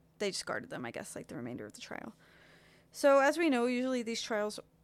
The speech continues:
are pretty unfair. Um, all four of our prisoners were illiterate and poor, so they couldn't afford counsel, which means they had to represent themselves against powerful white attorneys, um, while a mob stood outside basically waiting to lynch them the entire time.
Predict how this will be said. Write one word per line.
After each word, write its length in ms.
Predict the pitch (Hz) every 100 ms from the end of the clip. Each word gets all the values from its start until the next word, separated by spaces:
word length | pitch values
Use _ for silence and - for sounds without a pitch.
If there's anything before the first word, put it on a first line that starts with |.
| -
are 100 | 202
pretty 260 | - 202
unfair. 640 | 175 202 294 277 269 262 -
Um, 220 | 214 214
all 160 | 214
four 220 | 220 240 226
of 100 | 214
our 100 | 202
prisoners 580 | - 220 220 208 208 202
were 140 | 196
illiterate 560 | 196 214 220 220 214 -
and 200 | 190 190
poor, 340 | - 202 202
so 160 | 202 190
they 120 | 185
couldn't 220 | 214 196
afford 300 | 190 - -
counsel, 420 | - 247 247 240
which 180 | 214 -
means 160 | 196 190
they 80 | 202
had 160 | 202
to 80 | 196
represent 420 | 190 196 208 196
themselves 800 | 175 190 - 240 202 208 226 -
against 600 | - 196 190 180 - - - _ _ _ -
powerful 420 | 214 214 226 202
white 220 | 185 196
attorneys, 640 | - - 220 208 202 202 - - - - - - - - - - - -
um, 260 | 214 208
while 140 | 196 190
a 40 |
mob 260 | 196 190 190
stood 220 | - 208
outside 420 | 190 - 202 190
basically 420 | 190 196 - 196 185
waiting 300 | 180 170 170
to 120 | -
lynch 260 | - - -
them 220 | - 104
the 100 | 101
entire 260 | - -
time. 300 | - - -